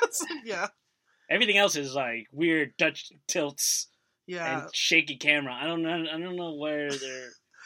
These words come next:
Speaker 2: I don't know
Speaker 1: It's,
Speaker 2: who's
Speaker 1: the
Speaker 2: filming.
Speaker 1: production's terrible.
Speaker 2: Yeah, I don't know who's filming this fucking thing. Just keep the camera steady.
Speaker 1: Yeah. Um,
Speaker 2: Crash zooms? Why?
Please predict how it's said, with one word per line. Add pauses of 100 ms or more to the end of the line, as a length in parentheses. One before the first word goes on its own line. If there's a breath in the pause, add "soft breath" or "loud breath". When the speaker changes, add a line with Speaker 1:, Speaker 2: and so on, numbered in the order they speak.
(140)
Speaker 2:
I
don't
know
Speaker 1:
It's,
Speaker 2:
who's
Speaker 1:
the
Speaker 2:
filming.
Speaker 1:
production's
terrible.
Speaker 2:
Yeah,
I
don't
know
who's
filming
this
fucking
thing.
Just
keep
the
camera
steady.
Speaker 1:
Yeah. (640)
Um,
Speaker 2:
Crash
zooms?
Why?